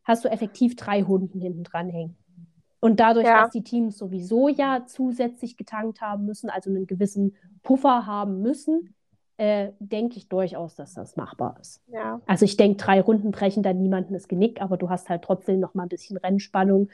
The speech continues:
Speaker 1: für die Leute im Fernsehen und halt vor Ort, weil am Ende des
Speaker 2: Ja.
Speaker 1: Tages, es ist halt immer noch ein Sport, der für die Zuschauer interessant sein soll.
Speaker 2: An der Stelle können wir vielleicht gleich noch eine andere Diskussion zum Safety Car einbringen.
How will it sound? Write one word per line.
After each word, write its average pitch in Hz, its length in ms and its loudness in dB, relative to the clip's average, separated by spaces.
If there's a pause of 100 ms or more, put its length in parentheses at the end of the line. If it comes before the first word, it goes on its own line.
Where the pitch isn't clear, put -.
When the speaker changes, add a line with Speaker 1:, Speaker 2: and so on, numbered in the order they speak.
(240)
Speaker 1:
für 202 100 4
die 196 80 6
Leute 185 300 6
im 185 100 -6
Fernsehen 185 440 -2
und 175 260 -6
halt 180 160 -2
vor - 180 -8
Ort, 254 300 2 (320)
weil 190 100 2
am 185 100 0
Ende 196 180 0
des 190 120 -2
Speaker 2:
Ja. 226 80 0
Speaker 1:
Tages, 202 360 2
es - 160 -8
ist - 140 -14
halt 190 180 -6
immer 214 200 0
noch 208 180 -2
ein 196 100 -2
Sport, 190 500 0
der 180 120 -2
für - 120 -20
die 180 100 -6
Zuschauer 165 480 -4
interessant 165 420 -12
sein 170 200 -10
soll. 180 300 -2 (880)
Speaker 2:
An 262 160 2
der 277 200 8
Stelle 320 360 8
können 311 260 4
wir 330 80 4
vielleicht 285 760 2
gleich 294 420 0
noch 294 200 2
eine 269 100 -4
andere 294 340 -2
Diskussion 247 600 -4
zum 226 400 -6 (640)
Safety 240 320 4
Car - 260 4
einbringen. 240 600 0